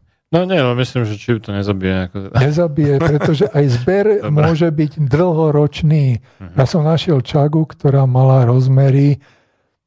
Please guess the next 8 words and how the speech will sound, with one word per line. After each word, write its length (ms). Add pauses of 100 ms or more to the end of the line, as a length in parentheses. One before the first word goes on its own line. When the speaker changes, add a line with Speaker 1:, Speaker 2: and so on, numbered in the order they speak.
(140)
Speaker 2:
päťdesiatka, 600
sedemdesiat 560
centimetrov 680
hrúbku 420
až 140
pätnásť 560
centimetrov. 640
Speaker 1:
Uha. 400